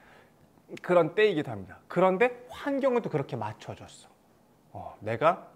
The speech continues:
모범을 보이고 책임을 다할 수 있는,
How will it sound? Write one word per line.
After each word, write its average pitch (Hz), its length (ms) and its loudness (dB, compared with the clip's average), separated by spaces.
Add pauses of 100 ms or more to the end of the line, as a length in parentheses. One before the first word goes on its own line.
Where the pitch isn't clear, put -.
(140)
모범을 131 680 -2
보이고 107 480 -6
책임을 190 580 -6
다할 135 480 -4
수 139 160 -16
있는, 101 320 -12